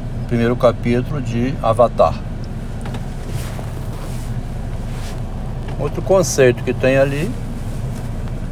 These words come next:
agora já mais, menos surpreendente, né? Porque isso tem em quase toda a obra bem escrita, é o conceito de caiporismo.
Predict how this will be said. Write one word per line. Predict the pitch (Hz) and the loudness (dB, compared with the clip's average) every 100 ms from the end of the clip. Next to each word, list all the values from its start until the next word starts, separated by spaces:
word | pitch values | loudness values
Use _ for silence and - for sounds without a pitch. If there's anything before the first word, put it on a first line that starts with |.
| 117 - - - - - | -4 -4 -6 -6 -6 -4
agora | 107 113 117 104 | 2 6 6 6
já | 110 110 | 4 6
mais, | 107 104 95 - - - - - - - - - - - - - - | 6 4 4 -2 -4 -4 -4 -6 -6 -6 -6 -4 -4 -6 -6 -6 -4
menos | 113 117 110 | 0 2 2
surpreendente, | - 101 110 107 98 95 87 82 | 0 0 2 2 2 0 0 2
né? | 85 82 - - - - - - - - - - - - | 2 2 0 -4 -4 -4 -4 -4 -4 -4 -4 -6 -6 -4
Porque | - - 101 | -4 0 2
isso | 104 - | 2 4
tem | 110 107 | 4 4
em | |
quase | - 98 95 | 6 6 6
toda | 104 101 | 4 6
a | |
obra | 98 101 101 85 - - - - - - 117 - - - - - - - - - - - - | 8 6 4 0 -2 -4 -4 -4 -4 -4 -4 -4 -4 -4 -4 -4 -4 -6 -6 -6 -4 -4 0
bem | 110 110 | 2 4
escrita, | 101 - 123 - 220 | 2 0 0 0 0
é | |
o | 220 | 2
conceito | 277 254 143 - | 2 4 4 2
de | - | 6
caiporismo. | 143 135 156 107 82 | 6 6 2 0 -2